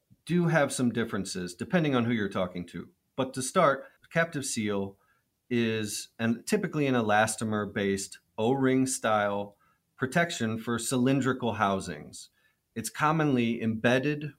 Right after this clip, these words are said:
recessed, or otherwise built into the part, where the cross-section remains the same under high pressure. So a captive seal O-ring under pressure will not change its cross-section.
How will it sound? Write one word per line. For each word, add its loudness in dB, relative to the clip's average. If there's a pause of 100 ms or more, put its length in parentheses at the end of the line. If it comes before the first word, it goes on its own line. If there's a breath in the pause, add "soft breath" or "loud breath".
recessed, 0
or -2
otherwise 2
built 0
into 2
the -4
part, -4 (220)
where 0
the -6
cross-section 0 (160)
remains 4
the -2
same -2
under 2
high 2
pressure. -4
So -6
a -4
captive -4
seal 0
O-ring 0 (460 soft breath)
under 2
pressure 2
will -2
not 0
change -2
its -10
cross-section. -4